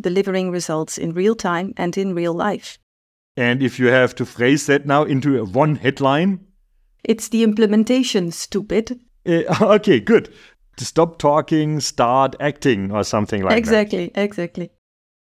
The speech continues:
Speaker 2: Prior, I mean, you had a really wonderful career for such a format we would do today, because you were not only a journalist, you were on the trucking side of the industry as well.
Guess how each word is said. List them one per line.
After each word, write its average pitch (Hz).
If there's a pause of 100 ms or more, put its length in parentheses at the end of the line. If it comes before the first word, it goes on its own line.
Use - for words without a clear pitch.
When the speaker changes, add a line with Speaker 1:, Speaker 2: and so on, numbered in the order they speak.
Speaker 2:
Prior, 151
I 147
mean, 131
you 127
had 131
a 117
really 131
wonderful 131
career 123
for 123
such 107
a 110
format 104
we 110
would 104
do 107
today, 120 (280)
because 127
you 139
were 127
not 139
only 139
a 123
journalist, 123
you 131
were 117
on 117
the 107
trucking 123
side 104
of 98
the 104
industry 104
as 95
well. 82